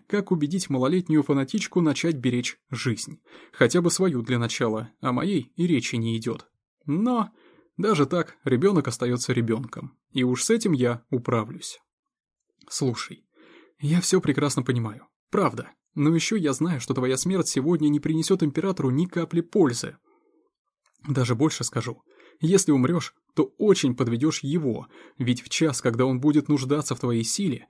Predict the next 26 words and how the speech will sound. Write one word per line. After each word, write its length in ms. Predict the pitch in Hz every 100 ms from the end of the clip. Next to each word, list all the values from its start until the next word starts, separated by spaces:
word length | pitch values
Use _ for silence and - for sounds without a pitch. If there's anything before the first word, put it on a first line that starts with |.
| - _ _
тебя 300 | 147 123 117
уже 200 | 120 147
не 120 | 170
будет 280 | 127 120 123
в 60 |
живых». 480 | 120 151 175 - - _ _ _ _ _ _ _ _ _ -
Теперь 380 | 131 123 190
уже 240 | 220 185 202
Рио 300 | 208 151 120
не 100 | 113
нашла, 340 | 113 156 170
что 240 | - 139 127
ответить. 540 | 123 120 107 - - _ -
Она 380 | 113 123 180
сверлила 500 | 170 160 156 139 160
меня 300 | 147 139 143
взглядом, 600 | 127 120 143 151 120 - - - - -
но 200 | 139 214
теперь 340 | 214 190 220
он 120 | 175
выглядел 400 | 139 180 156 165
совсем 420 | - 127 - 139 135
иначе. 640 | 127 127 131 - - - _ 113
В 60 |
её 240 | 110 165 180
глазах 500 | 175 151 170 -